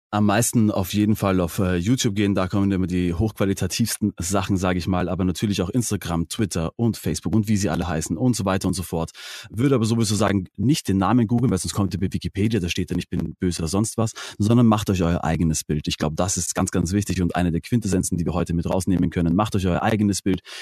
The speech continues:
gönnt euch diese halbe Stunde, hört in ein paar Songs rein und meine allerletzten Worte sind, ähm, überlegt mal, Weltkriege hatten wir schon,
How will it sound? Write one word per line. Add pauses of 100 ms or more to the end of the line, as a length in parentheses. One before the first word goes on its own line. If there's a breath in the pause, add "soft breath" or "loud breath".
(140 loud breath)
gönnt
euch
diese
halbe
Stunde,
hört
in
ein
paar
Songs
rein (320 loud breath)
und
meine
allerletzten
Worte
sind,
ähm,
überlegt
mal, (280)
Weltkriege
hatten
wir
schon,